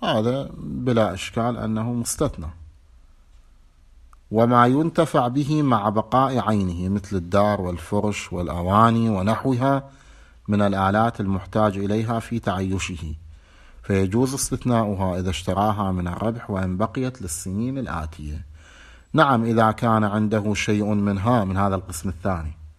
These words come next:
قبل ذلك، يعني قبل ظهور الربح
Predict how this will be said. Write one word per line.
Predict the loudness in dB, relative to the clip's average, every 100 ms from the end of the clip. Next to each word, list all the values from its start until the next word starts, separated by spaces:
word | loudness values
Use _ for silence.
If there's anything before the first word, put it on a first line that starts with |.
| -20 _ _ _ -20 -20 _ -20 -20 -20 -20 2
قبل | 4 6 4
ذلك، | 6 4 2 -2
يعني | -2 0
قبل | 0 0 0
ظهور | 0 0 0 0 0
الربح | -2 0 0 0 -8